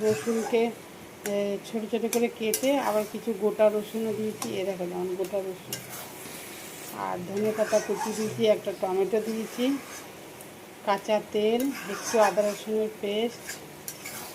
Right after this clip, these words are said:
এসব দিয়ে একটু পেঁয়াজটা বেশি করে দিয়েছি, দিয়ে এরকম করে ভাজছি। হ্যাঁ, ভেজে, ভেজে, ভেজে, ভেজে যখন দেখবো তেল বেরিয়ে গেছে, তখন এটার মধ্যে গরম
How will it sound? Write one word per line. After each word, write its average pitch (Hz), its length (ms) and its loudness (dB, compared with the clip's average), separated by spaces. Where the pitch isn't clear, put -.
এসব 214 240 0
দিয়ে 220 220 4
একটু 226 200 0
পেঁয়াজটা 226 400 2
বেশি 208 240 -2
করে 214 240 2
দিয়েছি, 202 300 -2
দিয়ে 226 160 8
এরকম 220 240 6
করে 233 120 6
ভাজছি। 185 500 2
হ্যাঁ, 262 180 4
ভেজে, 196 340 -2
ভেজে, 202 280 -2
ভেজে, 202 260 -2
ভেজে 220 220 2
যখন 202 260 2
দেখবো 214 180 2
তেল 214 180 6
বেরিয়ে 214 360 2
গেছে, 233 240 4
তখন 202 300 -2
এটার 196 280 2
মধ্যে 196 240 6
গরম 185 220 6